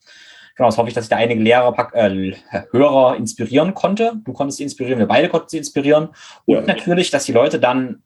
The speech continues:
Speaker 1: irgendwie aktiv werden. Am besten ihren Freunden, Verwandten, Geliebten davon erzählen und in die Natur letztendlich gehen. Damit,
Speaker 2: Ja.
Speaker 1: ja, wir letztendlich <laughs> uns irgendwie ein bisschen mehr mit der Natur verbunden, damit es uns besser geht, letztendlich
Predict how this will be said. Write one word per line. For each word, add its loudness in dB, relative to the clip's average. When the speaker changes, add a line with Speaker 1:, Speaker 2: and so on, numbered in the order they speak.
Speaker 1:
irgendwie 0
aktiv -2
werden. 0
Am 0
besten 0
ihren 2
Freunden, 0
Verwandten, -2
Geliebten 0
davon 2
erzählen 0
und -2
in -4
die 2
Natur 0
letztendlich 0
gehen. -4
Damit, 0
Speaker 2:
Ja. 2
Speaker 1:
ja, -4
wir 4
letztendlich 0
<laughs> -8
uns 0
irgendwie -2
ein -6
bisschen 0
mehr 4
mit 0
der 4
Natur 0
verbunden, -2
damit 2
es -16
uns 0
besser 0
geht, 0
letztendlich 0